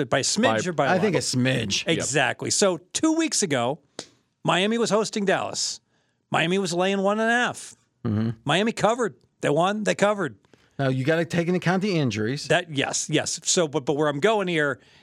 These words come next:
Speaker 1: is that Miami was laying one and a half, and now they're catching three against a comparable team. So have, the question is, have they had four points worth of injuries?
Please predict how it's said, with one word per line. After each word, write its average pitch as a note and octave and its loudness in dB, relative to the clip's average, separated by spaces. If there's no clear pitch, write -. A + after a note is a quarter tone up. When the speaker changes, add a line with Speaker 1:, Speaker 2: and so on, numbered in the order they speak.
Speaker 1:
is C3+ 0
that D3+ 0
Miami F3 0
was E3+ 0
laying F3+ 0
one E3+ 2
and E3 0
a - 2
half, F3 0
and C3 -8
now D3+ 4
they're D#3+ -2
catching D#3 0
three D#3 -2
against C3+ -2
a - -4
comparable D#3 -2
team. B2 -2
So C#3+ 0
have, D#3+ 0
the D#3 0
question F#3 0
is, B2+ -6
have D#3 0
they D3+ 2
had F#3+ 0
four G3 0
points G3+ -2
worth F#3+ 0
of E3 -2
injuries? G3+ -2